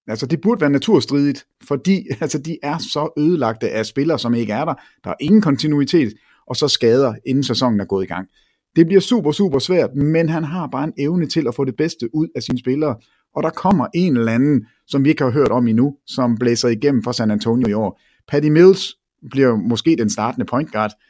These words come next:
Det ved jeg ikke, om han kan bære, men på en eller anden forunderlig vis, så skyder de mellemdistance to år hele sæsonen, og de vinder alligevel deres kampe lige præcis nok til at komme ind for i slutspillet. Jeg tør ikke gå imod Greg Popovich. Altså, det er,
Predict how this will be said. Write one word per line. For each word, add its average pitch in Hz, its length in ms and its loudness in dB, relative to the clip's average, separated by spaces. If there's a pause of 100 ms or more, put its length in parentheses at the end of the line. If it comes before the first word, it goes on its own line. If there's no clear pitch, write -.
(140)
Det 131 80 4
ved 160 80 6
jeg 127 100 6
ikke, 135 100 2
om 131 80 2
han 110 140 2
kan 107 140 -2
bære, 131 300 0
men 139 200 2 (300)
på 214 160 -2
en 247 160 6
eller 147 160 2
anden 170 160 0
forunderlig 143 600 2
vis, 147 220 2 (120)
så 190 140 -4
skyder 160 260 2
de 143 100 -2
mellemdistance 156 680 0
to 156 240 0
år 120 80 2
hele 170 200 0
sæsonen, 127 480 -2
og 120 140 -4
de 127 160 -2
vinder 127 220 2
alligevel 113 320 -2
deres 95 160 -4
kampe 107 340 -4 (300)
lige 147 120 -2
præcis 120 320 -2
nok 117 240 0
til - 100 -4
at 104 60 -2
komme 107 160 -2
ind 120 120 -2
for 107 100 -2
i 101 60 0
slutspillet. 98 500 -4 (680)
Jeg 156 140 2
tør 156 240 2 (120)
ikke 143 360 4
gå 117 140 4
imod 113 300 4 (120)
Greg 101 200 0
Popovich. 98 500 -2
Altså, 107 160 -6
det 131 300 0
er, 95 260 0